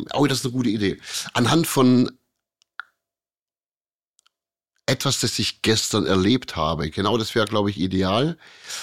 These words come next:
Und zwar hatte ich gestern ein sogenanntes, also bei mir sogenanntes Notfallcoaching. Ähm, da hatte ich einen Klienten, das war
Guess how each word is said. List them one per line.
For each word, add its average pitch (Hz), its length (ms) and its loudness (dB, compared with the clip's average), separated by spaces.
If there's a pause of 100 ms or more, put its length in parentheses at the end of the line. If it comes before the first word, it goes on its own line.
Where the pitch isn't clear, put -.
(120)
Und 107 100 0
zwar 120 180 4
hatte 123 140 2
ich 117 120 -2
gestern 123 400 2
ein 107 440 2 (480)
sogenanntes, 110 1040 2 (160)
also - 220 -8
bei 82 120 0
mir 107 320 6
sogenanntes 101 800 2
Notfallcoaching. 131 1400 2 (1120)
Ähm, 110 800 4 (460)
da 95 140 -4
hatte 104 140 0
ich 95 60 -2
einen 110 100 -2
Klienten, 131 520 6
das 120 200 -2
war 98 300 0